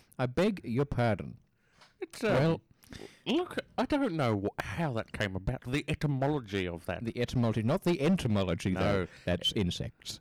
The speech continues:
Speaker 2: Uh, and nor the endoscope
Speaker 1: No.
Speaker 2: of that
Speaker 1: No, it's,
Speaker 2: either.
Speaker 1: no, I've taken that out.
Speaker 2: <laughs>
Speaker 1: Uh, hey, it's been a busy week, but, uh,
Speaker 2: It's always been a busy week,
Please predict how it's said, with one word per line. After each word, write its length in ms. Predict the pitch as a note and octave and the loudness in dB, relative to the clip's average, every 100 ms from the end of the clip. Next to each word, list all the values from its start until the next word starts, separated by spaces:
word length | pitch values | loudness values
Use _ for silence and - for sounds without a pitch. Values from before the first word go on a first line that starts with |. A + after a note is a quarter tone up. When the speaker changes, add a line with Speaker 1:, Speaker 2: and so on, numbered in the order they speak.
| - | -8
Speaker 2:
Uh, 180 | G2+ G2 | -4 -4
and 160 | G#2+ G#2+ | -4 -2
nor 220 | B2+ C#3 | 0 0
the 280 | A2+ G#2 F2 - | 0 -2 -4 -6
endoscope 920 | A2 A#2+ A#2+ G2+ F#2+ - - G2 E2 D#2+ - | -4 -2 -4 -6 -8 -8 -8 -4 -4 -4 0
Speaker 1:
No. 460 | F#2+ C#3+ C3 D2+ - - | 2 4 4 0 -6 -8
Speaker 2:
of 220 | F#2+ F2+ | -8 -4
that 240 | F#2+ E2 | 0 2
Speaker 1:
No, 120 | D2+ - | 2 0
it's, 100 | G2+ | -2
Speaker 2:
either. 100 | - | -6
Speaker 1:
no, 220 | - F#2+ D2+ | -2 0 0
I've 140 | D#2+ | -2
taken 340 | - F#2 F#2 | -4 -4 -4
that 160 | E2 D#2 | -4 -4
out. 200 | D2 - - - _ - | -6 -8 -14 -20 _ -2
Speaker 2:
<laughs> 520 | D#3+ - - D3 A2 - - - C#3 - - - - - - - - - - - - A#3+ | -2 -2 -2 -2 -2 -6 -12 -10 -8 -8 -12 -20 -16 -16 -16 -20 -20 -20 -12 -10 -6 0
Speaker 1:
Uh, 400 | B3+ A3+ A3 - - - D#4+ B3 - - | 2 4 2 0 -10 -8 -8 -6 -2 2
hey, 220 | C4 F3 - | 4 4 2
it's 180 | G#3 | 0
been 200 | - B3 | 2 2
a 40 | G#3+ | 2
busy 380 | G3 E4+ E4+ C#4 | 2 2 4 4
week, 340 | C#3 - - D4+ F4 - | 4 2 -2 -16 -12 0
but, 320 | D3 C3+ - - | 2 2 0 0
uh, 360 | D3 C#3+ C3+ C3 | 2 4 4 2
Speaker 2:
It's 100 | D#3 | 2
always 360 | E4 F4+ C3+ A2+ | 2 4 2 -2
been 200 | - F2 | -4 -6
a 180 | E2 F#2+ | -4 -6
busy 280 | E2+ G#2+ G2 | -4 -4 0
week, 260 | G#2 C3 | 0 -2